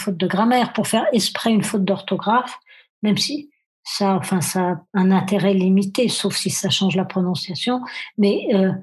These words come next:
il faut pas en faire par ailleurs sans s'en rendre compte. Bon, ça, c'est un peu le b-a-ba. Et, et le, l'anglais, moi, je, ça fait quarante ans que je le travaille. Après, la, la connaissance de la langue dont, qu'on traduit, c'est une connaissance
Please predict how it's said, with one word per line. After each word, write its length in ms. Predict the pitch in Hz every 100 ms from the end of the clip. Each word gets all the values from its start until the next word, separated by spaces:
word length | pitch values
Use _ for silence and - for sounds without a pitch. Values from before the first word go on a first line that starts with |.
| - 208
il 80 |
faut 180 | - 214
pas 140 | - 220
en 160 | 202
faire 540 | - 240 240 240 - -
par 160 | 202 180
ailleurs 300 | - 220 -
sans 140 | 202
s'en 200 | - 190
rendre 240 | 185 202
compte. 240 | 208 196 170
Bon, 100 | 170
ça, 160 | 190 254
c'est 160 | 247 -
un 80 |
peu 160 | 196 247
le 80 | 233
b-a-ba. 560 | 214 208 202 214 269 294 - - - - -
Et, 320 | 226 320 311
et 60 | 247
le, 200 | 254 269
l'anglais, 380 | 240 233 254 320
moi, 180 | 285 269
je, 420 | 214 208 196 190
ça 180 | 185 202
fait 140 | -
quarante 320 | 196 175 196 220
ans 100 | 220
que 60 |
je 80 | -
le 100 | 185
travaille. 500 | - 214 226 254 226 196 - - -
Après, 160 | - 254
la, 200 | 240 220
la 140 | 226
connaissance 500 | 196 226 220 - 240
de 80 | 208
la 160 | 196 208
langue 280 | 208 220 196
dont, 240 | 220 - -
qu'on 140 | 202 196
traduit, 500 | - 196 185 247 240
c'est 160 | -
une 100 | 175
connaissance 800 | 190 185 185 - 208 208 - -